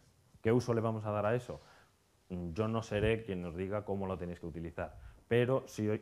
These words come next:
intentaré haceros reflexionar desde el más puro sentido común para que lleguéis a vuestros clientes, a esta vía.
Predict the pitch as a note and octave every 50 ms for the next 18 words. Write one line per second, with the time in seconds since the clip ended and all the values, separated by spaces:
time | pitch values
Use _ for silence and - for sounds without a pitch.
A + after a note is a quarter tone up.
0 | - - E2 G2+ G#2 G2 - G#2 F#2 E2+ F#2 F#2 G2 G#2+ G#2 - F#2+ F2+ G2 G2
1 | F#2 F#2 - G#2 G2 F#2 - G2+ F#2 G#2 A2 A2 G2+ F2 E2+ D#2+ E2 E2 D#2+ F2
2 | F#2 F2+ - - - G#2 G2 F#2+ F#2 F#2 F2 F2 G2 F#2+ F#2 F2 - F#2+ F#2 G2
3 | G#2 A2+ A#2+ - - - _ - F#2 E2 E2+ D#2+ - E2+ D#2 F2 - G2 G#2+ G#2
4 | F2+ F2 F2+ D#2+ - E2+ D#2+ - - D#2 D#2+ E2+ E2 D2 - - - - - -
5 | - - - - - - _ _ _ - - - F2+ E2 - - D#2+ D2+ D2+ D#2
6 | C#2+